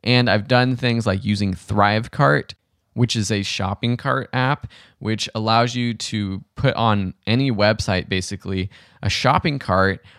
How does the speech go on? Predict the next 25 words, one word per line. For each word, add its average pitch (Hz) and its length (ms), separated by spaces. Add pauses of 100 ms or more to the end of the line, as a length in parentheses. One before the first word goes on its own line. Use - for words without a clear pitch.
or 95 240
a 90 80
buy 98 400
now 113 260
button 98 520 (300)
that 92 220
people 120 320
can 98 680
purchase 127 400
your 110 100
courses 107 540
from 117 280
Teachable 95 720 (320)
directly 107 500
on 92 200
your 87 120
website 95 500
without 98 400
having 98 340
to 92 80
go 90 320
to 139 640
a 101 100
Teachable 92 640 (120)
site. - 520